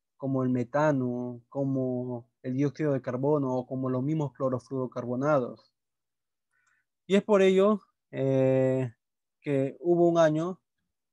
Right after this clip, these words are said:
hubo un momento en el cual los países, sobre todo los más industrializados, dijeron, "No, tenemos que poner un,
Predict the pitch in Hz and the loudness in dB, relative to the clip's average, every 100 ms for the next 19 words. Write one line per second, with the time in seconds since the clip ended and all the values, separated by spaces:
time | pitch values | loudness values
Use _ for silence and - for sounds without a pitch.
0 | _ 147 156 156 160 156 147 143 139 160 | _ -8 -2 2 2 2 0 -2 -4 -10
1 | - _ _ _ 135 131 135 151 147 131 | -14 _ _ _ -6 -4 0 0 2 -2
2 | 139 139 143 139 131 143 143 139 143 151 | -2 -2 -6 -6 -4 -2 -2 -2 -4 -6
3 | - 131 123 117 139 131 135 135 _ 127 | -8 -6 -6 -4 -2 -2 -4 -10 _ -10
4 | 147 131 139 131 139 151 143 131 135 135 | -6 -2 -2 -2 -4 -6 -6 -2 -2 -2
5 | - _ _ _ _ _ _ _ _ - | -6 _ _ _ _ _ _ _ _ -6
6 | 151 156 160 - | -2 0 -2 -10